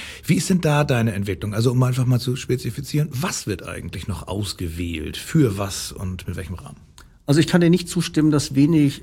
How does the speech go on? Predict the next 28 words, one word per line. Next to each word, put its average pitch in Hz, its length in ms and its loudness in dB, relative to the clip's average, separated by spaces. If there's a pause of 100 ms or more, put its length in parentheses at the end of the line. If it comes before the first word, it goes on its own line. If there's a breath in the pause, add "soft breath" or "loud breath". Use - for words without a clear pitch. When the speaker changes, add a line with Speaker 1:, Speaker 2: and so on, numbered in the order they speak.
Speaker 2:
äh, 135 140 4
dass 127 220 0
Lead-Agenturen 135 880 4
oder 123 340 2
eine 117 240 4
leitende 123 560 2
oder 107 80 4
prägende 127 380 2
Agentur 120 340 2
nicht 147 160 2
mehr 117 80 4
so 98 80 0
st-, 104 220 -4
wichtig 95 280 -4
ist, - 260 -12
Speaker 1:
Mhm. 117 180 -8 (160)
Speaker 2:
sondern 131 260 6
es, 139 240 -2
es - 180 0
gibt - 280 0
eine 156 100 6
Doppelbewegung. 104 840 2 (280 soft breath)
Das 113 140 0
eine 147 280 4
ist, 180 380 -2 (160)
ähm, 127 440 4 (260)
man 123 180 6
braucht 120 800 0